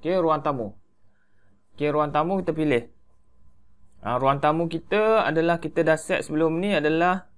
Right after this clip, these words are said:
yang paling minimum, eh. Ah, empat lima tujuh kosong,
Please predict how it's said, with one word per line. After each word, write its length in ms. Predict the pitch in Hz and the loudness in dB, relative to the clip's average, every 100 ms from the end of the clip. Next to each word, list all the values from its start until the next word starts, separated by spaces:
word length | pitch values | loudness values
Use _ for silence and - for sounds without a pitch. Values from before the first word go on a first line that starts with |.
| - - | -18 -6
yang 160 | 135 | -2
paling 240 | 143 160 165 | 2 2 2
minimum, 420 | 165 185 185 147 196 | 0 0 0 0 -4
eh. 80 | 208 - - - _ - _ _ _ _ _ _ _ - | -6 -16 -20 -20 _ -20 _ _ _ _ _ _ _ -4
Ah, 480 | 123 127 135 131 127 | 0 2 2 2 0
empat 320 | 139 180 135 | 0 2 4
lima 240 | 165 190 | 4 2
tujuh 240 | 190 156 160 | -2 0 0
kosong, 340 | 160 170 | 2 2